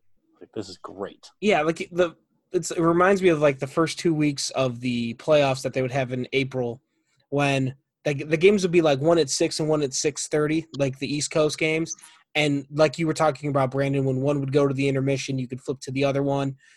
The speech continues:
Speaker 2: And then it go to the intermission, you go back to the first game, and it's in the second.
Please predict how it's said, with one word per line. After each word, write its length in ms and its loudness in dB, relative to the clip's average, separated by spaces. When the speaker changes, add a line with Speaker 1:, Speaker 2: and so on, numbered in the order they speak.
Speaker 2:
And 80 -2
then 160 2
it 160 0
go 160 6
to 60 0
the 260 -2
intermission, 520 0
you 80 -2
go 80 0
back 220 0
to 100 -16
the 80 -10
first 320 0
game, 180 0
and 100 0
it's 160 -4
in 80 -4
the 80 -4
second. 480 -2